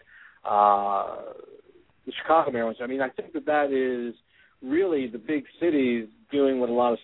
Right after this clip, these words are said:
small communities have been trying to do. I mean, that's basically what, if you look at all these community broadband networks, in essence, they are a situation of, you know, people, I'm sorry, communities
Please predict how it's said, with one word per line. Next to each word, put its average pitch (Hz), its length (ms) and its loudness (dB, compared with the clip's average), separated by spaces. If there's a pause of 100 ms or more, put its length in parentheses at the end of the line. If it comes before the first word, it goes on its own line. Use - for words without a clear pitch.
small 175 280 4
communities - 440 -14
have 110 60 -12
been 107 120 -8
trying 113 240 0
to 107 80 -2
do. 107 400 -2
I - 40 0
mean, 120 120 4
that's 127 220 4
basically 139 300 2
what, 120 120 0
if - 80 -20
you 120 80 -6
look 120 140 -4
at 117 40 -4
all 117 180 2
these 110 100 -6 (100)
community 113 340 -6
broadband 107 440 -4
networks, 110 520 -4 (380)
in 131 140 0
essence, 123 440 2
they 123 200 2
are 117 480 0
a 107 60 -8 (100)
situation 107 760 -4
of, 104 440 2 (500)
you - 80 -14
know, 101 160 -2 (100)
people, 120 600 2 (840)
I'm - 140 -8
sorry, 113 200 2 (140)
communities 120 500 0